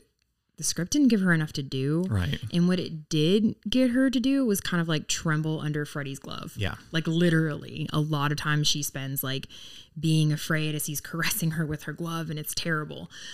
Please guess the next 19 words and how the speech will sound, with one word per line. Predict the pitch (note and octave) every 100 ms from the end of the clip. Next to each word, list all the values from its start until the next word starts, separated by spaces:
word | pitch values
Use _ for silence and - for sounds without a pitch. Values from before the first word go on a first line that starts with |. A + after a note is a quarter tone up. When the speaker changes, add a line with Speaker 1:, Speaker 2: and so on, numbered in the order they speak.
| - - -
Speaker 1:
But, | F3+ D#3+ E3 - - - -
yeah, | G3 C#4+ G#3 E3
no | G3+ D#4
one | C#4+
had | G3+ D#3
anything | D3+ D3 C#3+ C#3+ G#3+
really | D#3+ D#3 D3+
to | -
do | D3+ E3+ A3
in | D#3 D3
this | C3+ C3+ - - _ -
except | D#3 - - D3+ -
for | - D3+ C#3+ C#3 - - _ _ _ _ _ _ -
Freddy. | C#4 F#3+ B2 E3 - _ _ _
And | E3+ F#3
he |
does | F#3+ G3 F3+
it | D#3+
well, | D#3+ G#3 C#3+ C#3+